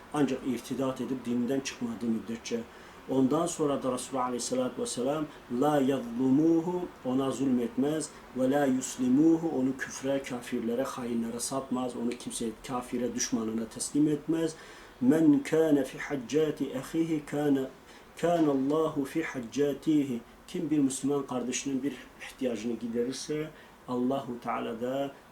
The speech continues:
onun mutlaka şu dünya hayatında bir sıkıntısını, bir kederini giderir. Kim de bir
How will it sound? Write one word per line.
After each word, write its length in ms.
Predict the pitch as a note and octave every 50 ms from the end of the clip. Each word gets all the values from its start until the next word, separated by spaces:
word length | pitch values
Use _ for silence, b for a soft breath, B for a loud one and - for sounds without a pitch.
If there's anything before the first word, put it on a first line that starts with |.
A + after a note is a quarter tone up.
| -
onun 220 | A#2+ A#2+ B2 C3+ C3+
mutlaka 560 | B2+ B2+ D3 D3 - - B2 - - A#2+ A#2
şu 200 | - - C3 A#2
dünya 360 | B2+ A#2+ A#2+ B2 C3 C3 -
hayatında 500 | B2+ B2 A#2 - C3 B2 A#2+ B2+ A2+ A#2+
bir 100 | C3 C3+
sıkıntısını, 720 | C3 - - - A2+ - - - - - - C3 B2+ A#2+ B2+
bir 160 | C#3 C3+ -
kederini 520 | - B2 G#2 G#2+ A2+ G#2+ A2 A#2+ C3+ C3+
giderir. 520 | C3+ C#3 C3+ C#3+ D3+ D3+ D#3 D#3+ E3 D#3+ D#3 B B B B B B B B B B B B -
Kim 200 | - F#3+ E3+ D3
de 140 | C#3+ C#3 C3+
bir 140 | D#3+ D3+